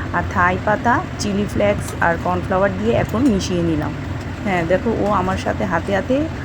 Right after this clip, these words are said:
করে দিচ্ছে। আর কালারটা থাই স্যুপের দারুণ এসছে। আর অন্য পাশে, আহ, তৈরি করা হয়েছে মোমোর জন্য সস।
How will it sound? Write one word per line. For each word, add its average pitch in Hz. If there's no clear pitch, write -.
করে 175
দিচ্ছে। 160
আর 160
কালারটা 175
থাই 170
স্যুপের 214
দারুণ 175
এসছে। 165
আর 170
অন্য 202
পাশে, 247
আহ, -
তৈরি 196
করা 202
হয়েছে 214
মোমোর 185
জন্য 226
সস। -